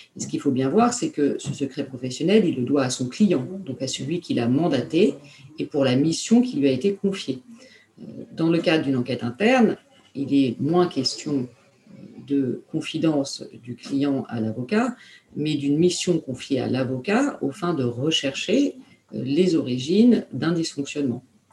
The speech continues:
par exemple. Donc, ce secret professionnel, l'avocat ne s'en délie pas, euh,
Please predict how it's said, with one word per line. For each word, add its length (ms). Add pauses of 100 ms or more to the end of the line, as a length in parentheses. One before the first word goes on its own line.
par 160
exemple. 380 (800)
Donc, 260 (180)
ce 220
secret 320
professionnel, 720
l'avocat 460
ne 100
s'en 220
délie 360
pas, 320
euh, 640